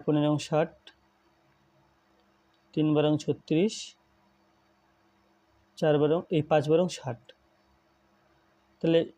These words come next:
নিচে সব ষাট আছে, ওপরে তিন, আট এবং ছত্রিশ। তাহলে এটাই সবচেয়ে ছোট, তারপরে এটা, তারপরে এটা। তাহলে ছোট থেকে বড় হিসেবে সাজালে হবে,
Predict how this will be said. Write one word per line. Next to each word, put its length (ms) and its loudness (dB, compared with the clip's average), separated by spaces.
নিচে 220 0
সব 120 0
ষাট 180 2
আছে, 140 -4
ওপরে 240 -2
তিন, 180 2
আট 180 -2
এবং 100 -4
ছত্রিশ। 440 -2
তাহলে 220 -4
এটাই 240 2
সবচেয়ে 320 -2
ছোট, 120 -4
তারপরে 360 -2
এটা, 200 -4
তারপরে 320 -2
এটা। 140 -14
তাহলে 180 -2
ছোট 140 -2
থেকে 220 -2
বড় 140 2
হিসেবে 280 -4
সাজালে 300 0
হবে, 140 2